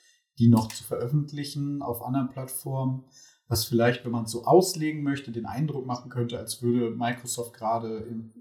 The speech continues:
im, ja, Probleme haben, ins Straucheln kommen. Und die müssen jetzt irgendwie Geld reinholen oder irgendwie eine Rechtfertigung, dass sie noch weiter existieren dürfen. Das wurde ja wirklich wahnsinnig weit, ähm,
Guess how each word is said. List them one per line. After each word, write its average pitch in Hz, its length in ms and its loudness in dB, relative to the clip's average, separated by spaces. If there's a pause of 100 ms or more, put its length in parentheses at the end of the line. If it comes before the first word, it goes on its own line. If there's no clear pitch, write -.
(220)
im, 123 520 -2
ja, 117 220 0
Probleme 117 580 4
haben, 131 180 -4
ins 101 140 -4
Straucheln 127 460 -2
kommen. 127 340 -10 (380)
Und 131 80 6
die 120 80 12
müssen 127 220 6
jetzt 120 180 0
irgendwie 123 220 0
Geld 123 300 6
reinholen 135 540 0
oder 117 240 -2
irgendwie 123 280 -8
eine 113 80 -10
Rechtfertigung, 127 680 -4
dass 120 160 -8
sie 117 80 -6
noch 107 160 -8
weiter 120 260 -4
existieren - 460 2
dürfen. 127 240 -4 (480)
Das - 160 0
wurde 139 160 6
ja 160 60 10 (280)
wirklich 120 400 -4
wahnsinnig 113 520 2
weit, 104 400 -10
ähm, 104 420 -4